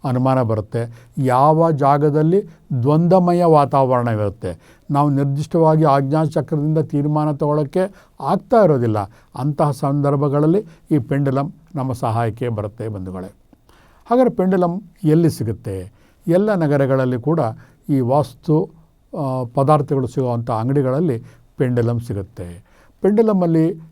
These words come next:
ಏನು ಚಿನ್ನದ್ದೇ ತಗೋಬೇಕಾ, ಬೆಳ್ಳಿದೇ ತಗೋಬೇಕಾ ಅಂದರೆ ಖಂಡಿತ ಇಲ್ಲ. ಯಾವುದೇ ಒಂದು ಭಾರವಾದಂತಹ ಲೋಹದ ಪದಾರ್ಥ ಹ್ಯಾಂಗಿಂಗ್ ಆಗಿರ್ಬೇಕಷ್ಟೇ, ಅದು ಕೂಡ ನಿಮಗೆ ಲೋಲಕದ ಕೆಲಸವನ್ನು ಮಾಡುತ್ತೆ. ಅದರಲ್ಲಿ ಸಾಮಾನ್ಯವಾಗಿ ಕ್ರಿಸ್ಟಲ್ದು ತುಂಬ ಚೆನ್ನಾಗಿರುತ್ತೆ,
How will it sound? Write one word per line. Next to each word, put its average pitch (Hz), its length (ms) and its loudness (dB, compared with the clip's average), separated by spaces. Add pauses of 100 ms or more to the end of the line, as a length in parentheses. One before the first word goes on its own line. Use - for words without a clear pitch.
ಏನು 151 320 2
ಚಿನ್ನದ್ದೇ 143 500 2
ತಗೋಬೇಕಾ, 110 600 -4
ಬೆಳ್ಳಿದೇ 143 440 2
ತಗೋಬೇಕಾ 117 480 -4
ಅಂದರೆ 120 500 -8
ಖಂಡಿತ 131 380 -2
ಇಲ್ಲ. 95 260 -2 (480)
ಯಾವುದೇ 151 340 4
ಒಂದು 208 200 2
ಭಾರವಾದಂತಹ 139 840 2
ಲೋಹದ 131 400 0
ಪದಾರ್ಥ 135 540 -2 (360)
ಹ್ಯಾಂಗಿಂಗ್ 143 520 2
ಆಗಿರ್ಬೇಕಷ್ಟೇ, 117 840 -4 (260)
ಅದು 139 200 -2
ಕೂಡ 143 200 -4
ನಿಮಗೆ 135 280 -2
ಲೋಲಕದ 131 420 -2
ಕೆಲಸವನ್ನು 117 600 -6
ಮಾಡುತ್ತೆ. 101 520 -8 (460)
ಅದರಲ್ಲಿ 208 300 2
ಸಾಮಾನ್ಯವಾಗಿ 151 760 0 (320)
ಕ್ರಿಸ್ಟಲ್ದು 165 540 0
ತುಂಬ 147 220 -2
ಚೆನ್ನಾಗಿರುತ್ತೆ, 113 720 -6